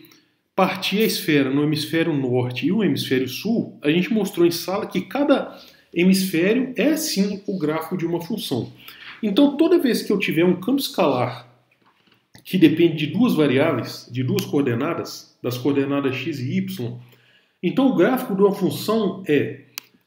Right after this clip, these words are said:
quando o x é igual a ele, x, ele mesmo,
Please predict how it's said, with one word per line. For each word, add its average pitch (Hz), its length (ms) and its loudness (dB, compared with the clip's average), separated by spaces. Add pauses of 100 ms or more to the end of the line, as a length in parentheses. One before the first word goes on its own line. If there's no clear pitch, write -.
quando 147 520 4
o 302 40 -2
x - 840 -4 (160)
é 147 80 2
igual 139 220 2
a - 20 6
ele, 135 240 0
x, - 720 -2 (180)
ele 139 200 0
mesmo, - 600 2